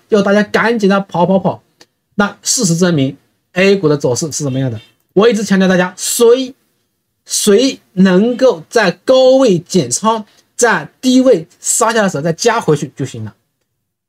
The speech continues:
就是告诉大家做高低切，做什么？做一个轮动，以后回踩缩量，那就是机会，就是给你上车。所以这个节奏、这策略，大家还是要分清楚。但是很多人认为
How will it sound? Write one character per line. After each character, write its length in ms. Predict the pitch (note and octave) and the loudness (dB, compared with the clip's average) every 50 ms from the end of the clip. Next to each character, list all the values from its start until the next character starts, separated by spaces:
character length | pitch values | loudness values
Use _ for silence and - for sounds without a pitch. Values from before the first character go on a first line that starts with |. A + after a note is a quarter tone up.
| _ _ _ | _ _ _
就 160 | - D#4 C4+ | 0 0 2
是 80 | A#3 G#3 | 2 2
告 160 | G#3 G#3+ A3 G#3 | 0 0 -2 0
诉 40 | F#3+ | 0
大 120 | G3+ G3 | 0 -2
家 200 | F3 F#3+ F#3 F#3 - | -2 -2 -4 -6 -8
做 260 | _ - C4 A#3+ D3+ C3 | _ 0 0 0 0 0
高 220 | - - G#3+ G#3 | -2 0 0 2
低 160 | G3+ F#3 G3+ F#3+ | 2 2 2 2
切， 300 | - - G3+ G3 F#3+ - - _ _ _ | 2 0 0 -2 -2 -4 -12 _ _ _
做 400 | _ - - C4+ A3+ F3 C#3 C3+ - _ | _ 0 2 4 4 4 2 -2 -4 _
什 80 | - D#3+ | -2 0
么？ 200 | D#3+ D#3+ D3+ - _ _ _ _ _ _ _ _ _ _ _ _ _ _ _ _ _ - | 0 -2 -4 -10 _ _ _ _ _ _ _ _ _ _ _ _ _ _ _ _ _ -2
做 260 | - C4+ A#3 F#3+ D#3+ | 2 2 4 4 4
一 80 | D#3+ | 2
个 100 | D#3+ F3+ | 2 2
轮 280 | D#3+ D3 C3+ B2 C3 D3+ | 0 0 -2 -4 -4 -4
动， 180 | D3 F3+ C#3+ - _ _ _ _ _ _ _ | -4 -4 -6 -8 _ _ _ _ _ _ _
以 100 | - G#3 | 0 2
后 100 | C4+ B3+ | 2 2
回 460 | G3+ - - - - - - A3+ C4+ | 0 -4 -10 -18 -8 -2 0 0 0
踩 220 | C4+ - G3+ D#3+ - _ | 0 -2 -6 -8 -8 _
缩 440 | - - - - - D4+ C#4+ D4 | -8 -8 -6 -2 0 2 2 4
量， 180 | C#4+ C#4+ G#3 D3 - | 4 2 0 -2 -4
那 140 | G#3 A#3+ G3 E3 - | -6 -6 -6 -8 -4
就 240 | - - D#4 A#3+ F#3 | -2 0 2 2 2
是 100 | - E3 | 0 -2
机 160 | E3 - F#3 | -2 -2 -2
会， 180 | F#3 - E3 E3+ - _ _ - | 0 0 -2 -4 -6 _ _ 0
就 180 | - E4 B3 | 2 2 4
是 80 | G#3+ A3 | 2 2
给 160 | F#3+ - F#3 | 2 0 -2
你 100 | E3 C#3 | -2 -2
上 220 | B2+ - - C#3 | -6 -8 -10 -10
车。 180 | C3 - D#3 D#3+ - _ _ _ _ _ _ _ | -10 -10 -10 -10 -12 _ _ _ _ _ _ _
所 100 | - C4+ | 0 0
以 60 | C4+ | 2
这 60 | C#4+ | 2
个 80 | B3+ A#3 | 0 -2
节 200 | - - F3+ G3+ | 0 0 2 2
奏、 80 | A#3+ | 2
这 140 | A#3 A3 A3+ | 2 0 -2
策 160 | G#3+ - - | -4 -4 -4
略， 160 | A#3 A#3 F#3 | -2 -2 -2
大 140 | - - E3 | -2 -2 -2
家 80 | E3 D#3 | -2 -2
还 160 | - - D3+ | -2 -4 -6
是 100 | D3+ - | -4 -4
要 60 | F3 | -4
分 200 | D3 - A3 A3 | -4 -2 -2 -2
清 160 | G#3 - B3 | -2 -2 -6
楚。 160 | A#3+ - D3 - _ _ _ _ _ _ _ _ | -8 -10 -12 -14 _ _ _ _ _ _ _ _
但 120 | - D4+ D4+ | -6 -4 -4
是 80 | C4+ | -2
很 220 | D4 C4+ A3+ F3 F#3 | -4 -2 0 0 2
多 160 | F#3 C4 B3+ | 2 2 2
人 80 | B3 B3 | 2 2
认 140 | C4 B3 | 2 2
为 200 | G3 F#3+ G3 G3+ | 2 2 0 -2